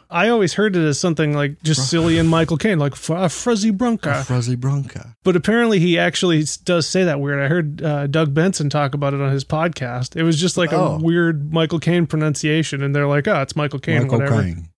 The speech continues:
Speaker 1: Michael Caine.
Speaker 2: Fernando, my friend, uh, Fuzzy Brunca.
Speaker 1: Isn't it?
Speaker 2: Isn't it, aren't we?
Speaker 1: All right. So you get, you get the idea.
Speaker 2: Oh, yeah.
Speaker 1: All right. I
Speaker 2: I'm
Speaker 1: got,
Speaker 2: in.
Speaker 1: I got two pages of this junk.
Speaker 2: I'm in it.
Speaker 1: Uh, wha-, Bagsy.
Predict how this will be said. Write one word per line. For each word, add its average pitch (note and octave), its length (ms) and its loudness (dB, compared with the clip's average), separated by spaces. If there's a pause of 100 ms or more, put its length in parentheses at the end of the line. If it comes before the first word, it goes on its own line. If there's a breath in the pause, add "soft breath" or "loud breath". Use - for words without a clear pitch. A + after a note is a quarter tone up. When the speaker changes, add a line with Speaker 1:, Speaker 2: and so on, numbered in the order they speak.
Speaker 1:
Michael E3+ 260 -4
Caine. F3 220 -4 (260)
Speaker 2:
Fernando, A2 600 4
my F#2 200 -2
friend, F#2 420 -2
uh, F2+ 120 0
Fuzzy F#2+ 420 -2
Brunca. F2+ 640 -4 (160)
Speaker 1:
Isn't E3 260 -2
it? E2+ 180 -16 (360)
Speaker 2:
Isn't D3 280 4
it, A2 180 2
aren't A#2 280 0
we? G2+ 360 -8 (380)
Speaker 1:
All F#3 60 2
right. C3+ 200 0 (200)
So D#3+ 220 2
you F#3 160 4
get, F#3+ 260 2
you G#3 80 0
get F#3+ 160 2
the D3 120 -2
idea. - 380 -8 (140)
Speaker 2:
Oh, D3 160 4
yeah. G2 420 4
Speaker 1:
All E3 60 -4
right. F3+ 220 0 (180)
I - 80 -4
Speaker 2:
I'm A#2+ 140 4
Speaker 1:
got, A2+ 80 2
Speaker 2:
in. F#2 240 0 (240)
Speaker 1:
I G#3 140 0
got D#3+ 120 0
two G#3 140 2
pages E3 420 0
of D3+ 80 -4
this C3+ 100 -6
junk. C#3 380 -8 (240)
Speaker 2:
I'm G2 160 -2
in G#2+ 160 4
it. E2+ 160 -4 (380)
Speaker 1:
Uh, F3 480 0
wha-, F#3+ 480 0
Bagsy. D#3 720 0